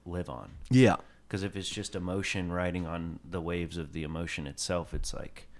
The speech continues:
Speaker 1: the, the, there's no method to back that up, so it just kinda, it can fall
Speaker 2: Y-,
Speaker 1: apart.
Speaker 2: yeah, and technically speaking, like, with the emotional stuff, like,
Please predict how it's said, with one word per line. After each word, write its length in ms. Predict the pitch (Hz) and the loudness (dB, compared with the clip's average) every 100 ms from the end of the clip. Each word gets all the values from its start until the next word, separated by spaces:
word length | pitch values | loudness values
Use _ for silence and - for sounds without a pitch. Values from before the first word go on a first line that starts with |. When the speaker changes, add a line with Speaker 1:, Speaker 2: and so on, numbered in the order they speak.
| - - - - - - - | -18 -20 -20 -20 -20 -20 -16
Speaker 1:
the, 180 | 87 87 - | -10 -8 -8
the, 240 | 85 87 - | -6 -4 -4
there's 200 | 82 92 | -4 0
no 120 | 82 | 2
method 500 | 82 90 - 82 78 | 2 2 2 0 -2
to 160 | - 73 | -4 -2
back 340 | - 76 - | -2 -4 -4
that 180 | 69 71 | -6 -4
up, 260 | 73 - - | -6 -6 -8
so 140 | 76 | -6
it 100 | 71 | -8
just 160 | - - | -10 -8
kinda, 220 | 78 73 - - | -8 -10 -12 -12
it 100 | 92 | -8
can 120 | 90 | -6
fall 220 | 82 76 | -6 -6
Speaker 2:
Y-, 80 | 71 | -6
Speaker 1:
apart. 280 | - 71 - - | -2 -4 -2 6
Speaker 2:
yeah, 220 | 147 131 | 10 10
and 100 | 117 | 10
technically 440 | 139 131 131 117 101 | 8 6 4 4 2
speaking, 540 | - 95 90 113 92 | 4 2 4 4 6
like, 320 | 92 87 - | 6 4 2
with 180 | 104 107 | 2 6
the 80 | 101 | 8
emotional 640 | 101 107 107 - 95 87 | 10 8 6 4 4 2
stuff, 440 | - - 92 85 | -2 -2 -2 -2
like, 340 | 87 87 82 | 0 0 0